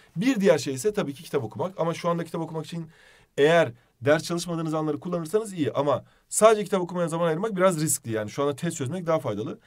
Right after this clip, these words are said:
Kitap okumak neden, e, odaklanma sorunumuzu çözüyor? Çünkü şundan dolayı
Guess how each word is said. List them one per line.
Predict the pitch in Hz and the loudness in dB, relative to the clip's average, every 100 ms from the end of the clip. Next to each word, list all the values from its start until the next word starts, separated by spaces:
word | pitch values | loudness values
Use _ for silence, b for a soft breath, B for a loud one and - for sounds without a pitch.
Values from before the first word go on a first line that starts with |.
| b b - | b b -6
Kitap | - 226 | 2 2
okumak | 208 247 247 | 2 0 0
neden, | 190 185 247 226 185 _ - | 2 6 6 4 -2 _ -6
e, | 127 127 | -4 0
odaklanma | 143 147 147 143 139 | 4 4 6 2 2
sorunumuzu | 143 131 120 107 | -4 -4 -4 -6
çözüyor? | 120 117 208 - | -8 -8 -8 -6
Çünkü | 277 277 165 175 - _ | -4 -2 -4 -8 -10 _
şundan | - 156 160 151 | -10 -2 0 0
dolayı | 110 113 175 | -2 -6 -10